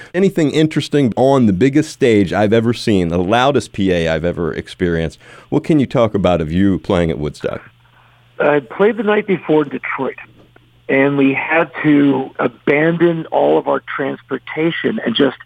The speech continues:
Speaker 2: move via airplane to get to New York because it's a daytime show. So we're just, you know, it was like no sleep. And so we land, we get wherever the nearest airport is,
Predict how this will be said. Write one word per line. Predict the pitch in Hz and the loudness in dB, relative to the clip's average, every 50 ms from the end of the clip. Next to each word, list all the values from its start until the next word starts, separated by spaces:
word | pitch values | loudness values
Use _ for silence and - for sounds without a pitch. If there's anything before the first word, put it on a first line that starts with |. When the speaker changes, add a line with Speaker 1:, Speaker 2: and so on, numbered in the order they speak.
| - - - - _ _ - | -20 -20 -20 -20 _ _ -4
Speaker 2:
move | 147 151 156 170 180 185 185 175 151 139 - - - - | 0 2 4 4 4 4 2 2 0 -4 -10 -16 -18 -14
via | - - 151 151 151 147 135 127 - - | -4 -2 0 0 2 0 0 -2 -2 -2
airplane | - 151 170 190 196 - - - 123 110 110 110 107 127 - _ _ _ _ _ _ - | 0 0 2 0 0 -2 -6 -6 -6 -6 -6 -6 -10 -14 -16 _ _ _ _ _ _ -10
to | - - | -6 -2
get | - 147 143 - | 0 0 0 -2
to | - - | -4 -4
New | 143 135 135 131 | -2 0 2 2
York | 123 120 135 165 185 180 139 - - - - | 2 2 2 2 2 2 2 -2 -4 -8 -8
because | - 135 - 202 165 143 | -6 -4 -2 -2 -2 -2
it's | - - - | -4 -10 -12
a | 113 | -6
daytime | - 151 139 143 - - - 127 120 113 - - - | -2 0 0 0 -2 -2 -4 -4 -4 -4 -8 -4 -2
show. | - 196 143 - - - | 0 0 0 -2 -6 -8
So | 143 143 | -4 -2
we're | 165 202 | 0 0
just, | 196 190 151 - - _ _ _ - - - - - - _ - | 0 -2 -4 -6 -8 _ _ _ -20 -20 -20 -20 -20 -20 _ -4
you | 190 185 | -2 -2
know, | - | -2
it | - | -2
was | 160 143 | -4 -2
like | 165 156 - - | -4 -4 -4 -8
no | - 139 160 156 143 131 - - | -6 -2 0 0 0 -2 -4 -4
sleep. | 185 220 196 139 - _ _ _ _ _ _ _ - | -2 -2 -2 -2 -4 _ _ _ _ _ _ _ -10
And | - 147 147 - - | -8 -8 -8 -4 -2
so | 185 165 | 0 0
we | 156 156 143 135 | 2 2 2 2
land, | 139 160 196 240 294 285 170 135 131 - - 160 - _ _ _ _ _ _ _ _ - | 2 0 0 0 0 -2 -4 -4 -6 -8 -10 -14 -16 _ _ _ _ _ _ _ _ -10
we | 170 160 160 - _ | -8 -8 -8 -6 _
get | - 214 233 - _ _ - 147 | -2 -2 -2 -2 _ _ -10 -4
wherever | 131 156 165 156 156 165 160 170 160 143 135 135 - - 139 - - | 0 0 2 2 2 0 0 0 0 0 0 -4 -8 -16 -18 -8 -4
the | 147 139 | -4 -2
nearest | 135 139 147 147 151 131 - - | -2 0 0 0 0 -2 -4 -4
airport | 131 135 151 - - - - 123 117 117 | -2 -2 -2 -2 -4 -4 -4 -4 -2 -4
is, | 113 | -4